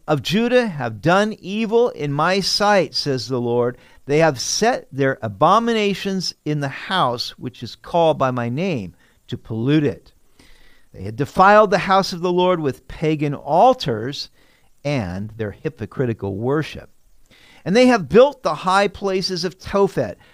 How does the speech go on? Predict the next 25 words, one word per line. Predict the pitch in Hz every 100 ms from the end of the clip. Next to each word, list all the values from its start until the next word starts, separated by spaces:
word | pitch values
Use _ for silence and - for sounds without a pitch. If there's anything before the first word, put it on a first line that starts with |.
| _
which | - 160
is | 185 -
in | 180 190
the | 180
valley | 139 175 190 160 123
of | 107
the |
son | 113 - 165 160
of | -
Hinnom, | 202 196 139 87 - _ _
to | -
burn | 104 147 175 226
their | 202 175
sons | - - 214 180 127 131
and | - 123 120
their | 110
daughters | 104 147 185 143 104 120 127
in | 127 135
the | 143
fire, | - - 151 233 185 120
which | 117 127 - _ _ _
I | 190 254
did | 151
not | 113 107
command, | - 117 151 180 196